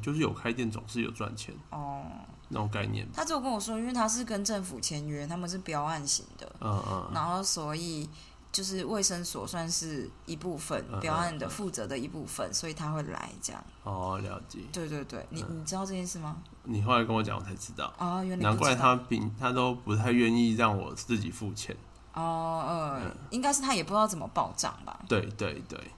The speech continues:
Speaker 2: 哦。
Speaker 1: 所以他后来就说叫我自己买好，叫他来装是可以的。
Speaker 2: 哦，原来是这样子。
Speaker 1: 嗯。
Speaker 2: 嗯，好微妙哦。
Speaker 1: 对，反正就是，但是就是因为他是标案型的吧，所以他其实就负责几乎所有公家机关，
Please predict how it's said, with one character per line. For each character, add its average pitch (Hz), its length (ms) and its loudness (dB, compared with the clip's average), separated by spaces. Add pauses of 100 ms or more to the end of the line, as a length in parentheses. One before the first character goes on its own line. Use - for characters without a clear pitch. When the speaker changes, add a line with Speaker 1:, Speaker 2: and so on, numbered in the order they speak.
(160)
Speaker 2:
哦。 147 280 -2
Speaker 1:
所 185 160 8
以 127 60 10
他 139 160 8
后 147 100 8
来 107 120 8
就 120 120 4
说 117 240 6
叫 117 200 6
我 95 100 6
自 113 140 2
己 104 160 0
买 95 260 2
好， 98 240 2
叫 104 220 2
他 104 60 6
来 92 140 4
装 98 280 -2
是 107 100 -2
可 - 240 -6
以 - 160 -8
的。 - 100 -14 (320)
Speaker 2:
哦， 175 400 0
原 180 80 -2
来 165 140 -4
是 175 60 -8
这 185 160 -2
样 165 160 -2
子。 - 160 -8 (360)
Speaker 1:
嗯。 92 140 -8 (520)
Speaker 2:
嗯， 160 180 -6
好 156 140 -4
微 151 140 -4
妙 175 260 0
哦。 - 280 -8 (920)
Speaker 1:
对， 82 200 -2 (200)
反 95 180 -2
正 101 160 2
就 101 140 4
是， 101 360 2
但 139 160 6
是 143 140 2
就 139 160 4
是 135 100 2
因 135 120 6
为 131 100 4
他 127 140 2
是 127 100 0
标 120 220 4
案 110 180 6
型 107 240 -2
的 - 80 -10
吧， - 180 -6
所 - 160 2
以 113 80 8
他 113 160 4
其 107 160 2
实 101 80 0
就 104 160 -2
负 110 200 2
责 101 180 2
几 107 160 -2
乎 110 80 6
所 110 160 2
有 92 100 0
公 101 220 -2
家 92 140 0
机 90 200 -6
关， 85 240 -2